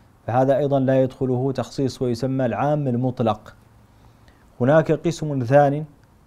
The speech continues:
وهو العام الذي أريد به الخصوص، لفظ عام لكن لم يقصد به عمومه، وإنما قصد به أخص من ذلك، وهذا على سبيل المجاز،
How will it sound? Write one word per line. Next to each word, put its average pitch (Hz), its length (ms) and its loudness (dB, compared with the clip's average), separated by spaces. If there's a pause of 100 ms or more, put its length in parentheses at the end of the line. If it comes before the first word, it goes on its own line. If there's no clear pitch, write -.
وهو 139 480 4 (580)
العام 143 680 2 (1000)
الذي 135 400 0
أريد 147 400 0
به 139 240 0
الخصوص، 127 680 -4 (560)
لفظ 147 500 0
عام 165 640 4 (680)
لكن 143 360 2
لم 170 140 0
يقصد 165 360 -4
به 143 300 -2
عمومه، 135 440 -4
وإنما 147 640 -2
قصد 147 420 -8
به 147 420 -4 (680)
أخص 160 440 -2
من 143 240 -4
ذلك، 127 540 -2 (340)
وهذا 135 260 0
على 135 240 0
سبيل 131 360 -6
المجاز، 117 580 -2